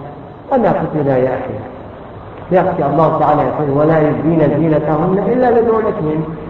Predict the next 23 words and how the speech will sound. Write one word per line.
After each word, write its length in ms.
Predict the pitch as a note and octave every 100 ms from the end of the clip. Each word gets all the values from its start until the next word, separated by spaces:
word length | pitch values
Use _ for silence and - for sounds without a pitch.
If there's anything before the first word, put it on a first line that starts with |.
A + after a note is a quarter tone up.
| - -
هذه 240 | B3 A#3+
المساحيق 600 | F3+ F3 E3+ E3+ F#3 F#3+
والزينة، 460 | F3 C#3+ E3 G3+ G3+
لا، 220 | G3+ B3+
يعني 220 | D#4+ B3 A3 G#3
زوجتي، 580 | C#4 A3 G3 G3 G3 G3 - - - - A#3
لا، 220 | B3 -
أنت 280 | G#3 G#3 F3+
جاي 160 | G#3+ G3
ممرضة 360 | E3 D#3+ F#3
في 220 | E3+ D3+
المستشفى، 560 | C#3+ C#3 - F3 F3+ F3
لا 100 | E3+
يجوز. 400 | F3 C#3+ A2 G#2 - - - -
خذي 180 | E3 C#3
هاي 220 | C#3+ B2+
هدية 300 | B2 C#3 E3
وإن 300 | E3 - - -
شاء 100 | D3+
الله 180 | C3 -
فيك 260 | D3 C3 A#2+
خير. 120 | A#2 A2+
ألف 100 | D3+